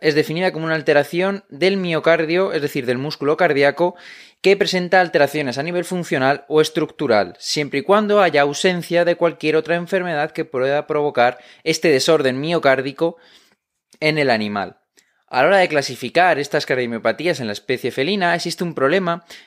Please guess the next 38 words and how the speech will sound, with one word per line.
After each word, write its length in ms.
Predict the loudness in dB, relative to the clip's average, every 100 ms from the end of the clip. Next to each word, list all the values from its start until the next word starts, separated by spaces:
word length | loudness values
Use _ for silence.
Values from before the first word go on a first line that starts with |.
| _
y 160 | 0
es 160 | 0 0
que 380 | 2 2 2 -6
las 240 | -2 -2
causas 320 | 0 -2 0 -6
subda-, 400 | 2 2 2 0
subyacentes 1000 | -4 0 2 2 2 0 -2 -2 -6 -10
de 140 | 0
algunas 340 | 0 2 -2 2
de 140 | 2
ellas 280 | 4 2 2
o 60 | -2
de 80 |
muchas 320 | -2 -4 -6 -2
de 100 | 0
ellas 340 | 2 0 -2 -14 -20 -20 _ _ _ _ 0
es 160 | 0
completamente 680 | 0 -4 -2 -2 0 0 0
desconocido 640 | -2 0 -4 -2 2 4 4
o 140 | 2 2
parcialmente 500 | 2 0 -2 -2 -2
desconocido. 640 | -2 -2 -4 -2 0 0
No 160 | 0 0
tenemos 440 | 0 0 -2 -4
cien 300 | -4 -4 -4
por 200 | -2 -2
cien 200 | 0 -2
asegurado 600 | -2 0 0 2 2 2
de 480 | -2 2 2 2 -6
por 160 | -4 -2
qué 100 | -2
se 140 | -2
producen, 720 | 2 2 4 2 0 -6 -6 -12 _ _ _ _ _ _ _ -4
lo 180 | -2
que 100 | 4
dificulta, 600 | 2 2 -6 -8 -2 0
por 160 | 0 -2
tanto, 380 | -2 0 0